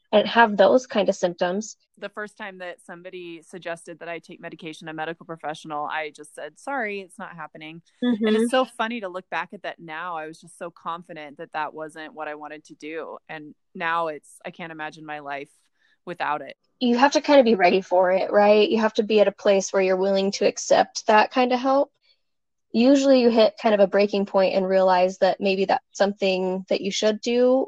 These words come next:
Speaker 1: or you want something in your life to be different. And so you're willing to try different things. Things kind of flipped, uh, June two thousand thirteen. I got really sick. So I finally made a doctor's appointment,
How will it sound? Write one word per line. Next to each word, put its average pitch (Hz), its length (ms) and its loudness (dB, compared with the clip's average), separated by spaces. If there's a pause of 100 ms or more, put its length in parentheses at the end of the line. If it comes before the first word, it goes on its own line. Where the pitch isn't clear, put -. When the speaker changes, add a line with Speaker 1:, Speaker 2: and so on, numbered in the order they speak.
Speaker 1:
or 185 200 4
you 190 120 0
want 202 220 2
something 208 340 0
in 196 60 2
your 185 120 6
life 185 200 2
to 202 100 -6
be 190 100 -4
different. 196 480 2
And 202 120 -4
so 185 380 2
you're 196 160 -2
willing 190 300 2
to 185 100 -12
try 208 520 2 (400)
different 196 320 2
things. 196 460 0 (340)
Things 247 220 4
kind 302 200 4
of 233 80 4
flipped, - 640 2 (640)
uh, 202 340 -2
June 202 400 0
two 208 140 0
thousand 196 360 2
thirteen. 185 560 -2 (1120)
I 202 720 6 (240)
got 233 240 2
really 214 280 0
sick. 208 420 0 (180)
So - 140 0
I 190 80 2
finally 208 260 4
made 220 160 6
a 220 60 4
doctor's 202 340 4
appointment, 190 580 0